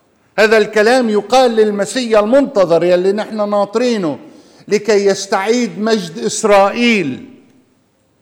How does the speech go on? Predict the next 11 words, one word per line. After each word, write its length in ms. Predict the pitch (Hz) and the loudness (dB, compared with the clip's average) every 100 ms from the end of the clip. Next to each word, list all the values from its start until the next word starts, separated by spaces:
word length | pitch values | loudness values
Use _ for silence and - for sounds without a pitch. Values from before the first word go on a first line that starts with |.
| _ _ _ _ _ _ _ _ _ _ | _ _ _ _ _ _ _ _ _ _
لكي 360 | 170 185 226 214 | -4 0 2 2
يتخلص 720 | 214 220 - 240 226 220 220 | 0 -4 -2 0 0 -2 -4
من 160 | 220 | -4
المحتل 680 | 214 208 202 - - 208 214 | -4 -4 -6 -10 -2 0 2
الروماني 880 | 208 196 196 196 214 226 202 160 110 - - - _ _ _ _ _ _ 180 | 4 6 4 4 4 4 4 0 -2 -10 -20 -20 _ _ _ _ _ _ 0
الذي 400 | 202 226 226 226 | 2 2 2 2
يرد 420 | 226 247 226 202 | 4 4 2 0
الملك 720 | 233 214 226 254 240 - - | 0 2 2 2 0 -6 -6
لإسرائيل. 1200 | 214 233 220 - 208 202 196 196 220 208 180 139 92 - _ _ _ _ _ _ _ _ _ _ _ | -2 0 -2 0 2 4 4 2 -2 -2 -4 -6 -10 -18 _ _ _ _ _ _ _ _ _ _ _
انزعجوا 560 | 135 139 185 139 113 107 | -4 0 0 0 -6 -12
الجماعة، 520 | 95 110 107 92 | -12 -12 -10 -14